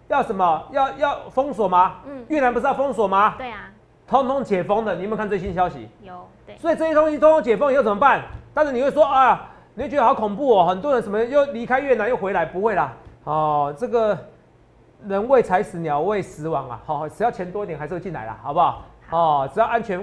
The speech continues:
Speaker 1: 无虑的情况下，只要能打到疫苗的情况之下，其实还是会回去工作啊。
Speaker 2: 是。
Speaker 1: 好了，那现在来了，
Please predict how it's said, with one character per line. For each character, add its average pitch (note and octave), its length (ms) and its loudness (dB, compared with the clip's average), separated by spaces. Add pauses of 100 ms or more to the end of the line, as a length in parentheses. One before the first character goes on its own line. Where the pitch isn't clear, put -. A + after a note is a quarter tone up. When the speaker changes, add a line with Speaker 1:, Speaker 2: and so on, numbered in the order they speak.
Speaker 1:
无 F3 140 -8
虑 G3+ 140 -6
的 E3 60 -6
情 D#3+ 100 -12
况 D#3+ 100 -6
下， D#3+ 160 -4 (240)
只 C#4+ 80 2
要 D4 60 4
能 C#4+ 100 0
打 G3 140 4
到 A3+ 100 0
疫 C4 80 -6
苗 G3 160 -2
的 F3 60 -2
情 F3 120 -8
况 F#3 120 -8
之 F#3 80 -10
下， F3 180 -4
其 F#3+ 140 -10
实 E3 40 -8
还 F3 120 -2
是 A3 80 -4
会 G#3+ 40 -4
回 F#3 120 -8
去 F3+ 80 -12
工 E3 200 -8
作 E3 140 -6
啊。 A#2 80 -6 (260)
Speaker 2:
是。 - 60 -6
Speaker 1:
好 F3+ 60 6
了， A#3+ 200 2 (120)
那 A#3 100 -8
现 B3 140 -2
在 A3 80 2
来 D#3 160 0
了， D3 180 -2